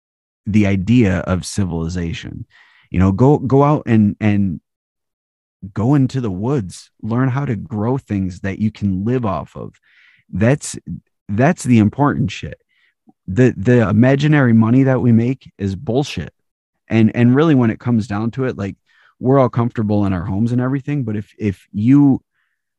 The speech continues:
learn how to live off the land and you learn how to, to build shelter and provide your own warmth and, and, uh, preserve your own food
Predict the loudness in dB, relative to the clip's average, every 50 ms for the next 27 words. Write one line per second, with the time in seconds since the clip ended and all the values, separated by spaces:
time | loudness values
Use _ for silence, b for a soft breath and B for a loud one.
0 | _ _ _ _ _ _ -8 -6 -2 0 2 4 4 4 4 2 2 -2 -4 -4
1 | -4 -2 -2 -2 -2 -4 -6 -6 -6 -4 -4 -4 -4 -4 -6 -6 -8 _ -10 -10
2 | -8 -6 -4 -4 -2 -2 -2 -4 -4 -6 -4 -4 -2 -2 -2 -2 -2 -2 -2 0
3 | 0 0 0 -2 -2 -4 -4 -4 -6 -6 -8 -8 -8 -8 -6 -8 -10 -12 -14 -8
4 | -4 -4 -2 -2 -2 -4 -6 -8 -10 -14 _ _ -10 -8 -6 -4 -4 -4 -6 -8
5 | -10 -6 -4 -2 -2 -2 -4 -4 -8 -8 -8 -10 -14 _ _ -8 -6 -6 -4 -4
6 | -6 -8 -10 _ _ _ _ _ -8 -6 -4 -4 -4 -4 -2 -2 0 0 0 0
7 | 0 -2 -2 -2 0 0 0 0 -2 -4 -8 _ _ -20 _ -6 -4 -4 -2 -2
8 | -4 -4 -6 b b b b b b b b b b b _ _ -2 -2 0 0
9 | 0 0 -2 -2 -4 -4 -6 -6 -6 -6 -6 -8 -10 -12 _ _ -6 -4 -4 -2
10 | 0 2 4 4 4 4 4 0 -2 -8 -12 -6 -2 -2 0 0 0 0 0 0
11 | -2 -2 -6 _ _ 2 2 4 4 2 0 -4 -10